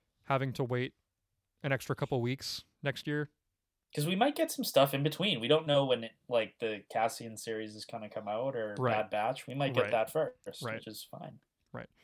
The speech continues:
Speaker 1: Which is a perfect segue, uh, into the, uh, the next one that we're gonna talk about, which is gonna be Star Wars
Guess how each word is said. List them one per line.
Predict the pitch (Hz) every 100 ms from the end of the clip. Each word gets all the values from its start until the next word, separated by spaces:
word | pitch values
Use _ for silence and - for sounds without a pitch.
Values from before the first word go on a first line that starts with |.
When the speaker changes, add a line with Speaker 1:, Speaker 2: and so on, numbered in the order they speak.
| _ _
Speaker 1:
Which | 151 139
is | 151
a |
perfect | - 170 -
segue, | - 143 139 165 - _ -
uh, | 131 117 -
into | 143 139 131 - 147 139 135 135 _ -
the, | 123 120 120 -
uh, | 120
the | 113
next | 123 147
one | -
that | 131
we're | 123
gonna | 120
talk | 123 117
about, | 123 127 - _ _ -
which | 139 -
is | 120
gonna | 139
be | 131 131
Star | 123 - 151 147
Wars | 143 143 131 113